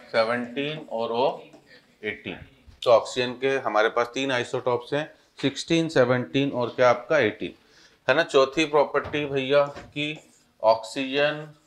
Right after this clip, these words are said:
metal के साथ भी directly combine कर लेता है और नॉन मेटल। इतना reactive element है कि ये सभी metal नॉन मेटल के साथ क्या कर लेता है? react कर लेता है।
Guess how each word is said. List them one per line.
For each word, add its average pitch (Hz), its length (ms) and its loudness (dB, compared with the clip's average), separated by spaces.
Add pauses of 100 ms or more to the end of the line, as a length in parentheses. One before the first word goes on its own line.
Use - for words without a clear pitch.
(360)
metal 107 460 0
के 147 160 -4
साथ 139 320 0
भी 147 80 -6
directly 131 440 0
combine 131 460 -4
कर 135 180 -2
लेता 131 400 0
है 139 160 -4
और 156 300 -2 (680)
नॉन 120 420 2
मेटल। 92 340 -6 (640)
इतना 135 380 0
reactive 135 520 0
element 127 500 -2
है 120 140 0
कि - 580 -14
ये 139 220 2
सभी 135 380 -4
metal 131 440 0
नॉन 117 260 -4
मेटल 117 300 -6
के 120 160 -8
साथ 117 300 0
क्या 117 140 -2
कर 113 180 -6
लेता 113 340 0
है? 139 140 2 (680)
react 110 340 0
कर 107 100 4
लेता 104 320 4
है। 180 200 0